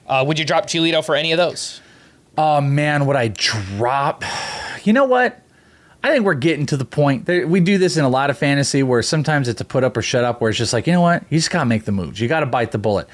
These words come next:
Speaker 2: I don't think the worst move on the planet is to drop him for Andrew Heaney. Do you? Like, Nick Pivetta,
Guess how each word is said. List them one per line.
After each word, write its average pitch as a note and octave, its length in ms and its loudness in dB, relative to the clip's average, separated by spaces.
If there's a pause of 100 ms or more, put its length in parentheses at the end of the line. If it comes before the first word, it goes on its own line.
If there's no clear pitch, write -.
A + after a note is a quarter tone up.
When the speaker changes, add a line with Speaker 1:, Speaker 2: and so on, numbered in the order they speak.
(760)
Speaker 2:
I B3 100 0
don't C#4 160 2
think E3+ 260 0
the D#3 80 0
worst B2 440 0
move B2 180 2
on A2 140 2
the G#2+ 40 0
planet G#2 440 -2
is A2+ 160 -2
to - 100 -8
drop G2+ 320 -2
him G2 80 -2
for F#2+ 160 -4
Andrew F#2+ 240 -4
Heaney. F#2 360 -6 (100)
Do A#2+ 100 0
you? F#3 240 2 (260)
Like, D#3+ 120 -2
Nick C4+ 200 -2
Pivetta, F#3+ 540 2